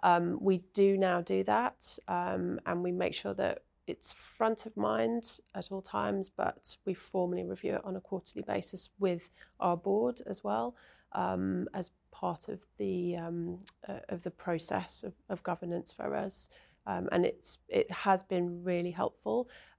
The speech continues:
Um, but l-, you, s-, you, you were talking about the, uh, the actions as a result. That is what we're using it for, and that's, um, it's been really important not to just make it an academic exercise and make sure that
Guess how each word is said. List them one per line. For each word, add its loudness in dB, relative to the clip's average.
Um, 0
but 2
l-, -4
you, -2
s-, -10
you, -4
you -4
were -2
talking -8
about 4
the, 0
uh, 2
the 2
actions 0
as -2
a 0
result. -2
That 2
is -4
what -4
we're -2
using -4
it -8
for, -4
and 2
that's, -2
um, 0
it's -2
been 0
really 4
important -2
not 2
to -14
just -6
make -4
it -4
an -2
academic -2
exercise -2
and 4
make 6
sure 6
that 2